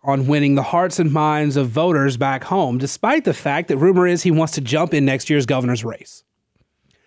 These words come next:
I cannot imagine a scenario where anybody would think that's a good idea, except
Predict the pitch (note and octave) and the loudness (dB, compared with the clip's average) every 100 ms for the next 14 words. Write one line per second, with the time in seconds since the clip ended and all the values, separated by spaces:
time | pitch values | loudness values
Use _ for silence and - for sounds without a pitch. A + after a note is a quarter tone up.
0 | _ _ _ _ _ _ E3 F#3 A#3 B3+ | _ _ _ _ _ _ -4 -2 0 2
1 | A#3+ F3 G#3 A#3 B2+ A2 A#2+ D3 - E3 | 2 2 2 0 0 -2 -2 -2 0 0
2 | F#3 G#3+ E3+ C#3 C#3 D3 C#3+ C3+ _ _ | 2 2 2 2 2 2 0 -2 _ _
3 | _ _ _ - D#4 D#4 F3 B2+ A2 G2+ | _ _ _ 0 2 4 2 0 -4 -10
4 | - _ _ D3+ D#3 E3+ E3 D#3 - D3+ | -20 _ _ 0 2 2 0 0 0 0
5 | D3 C3+ B2 B2+ C#3+ - - A#3 D#3 - | 0 0 -2 -2 -2 -4 0 0 -2 -8